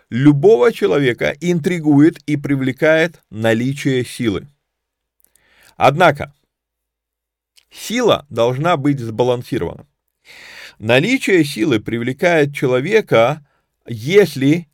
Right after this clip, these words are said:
этой силы достаточно для установления порядка –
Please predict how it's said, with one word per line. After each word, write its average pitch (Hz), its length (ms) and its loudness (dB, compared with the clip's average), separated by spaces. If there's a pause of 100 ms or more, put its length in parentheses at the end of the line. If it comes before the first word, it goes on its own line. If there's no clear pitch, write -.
(120)
этой 156 460 0
силы 143 680 -2 (280)
достаточно 123 1080 0
для 135 220 2
установления 135 800 -2
порядка – 117 840 0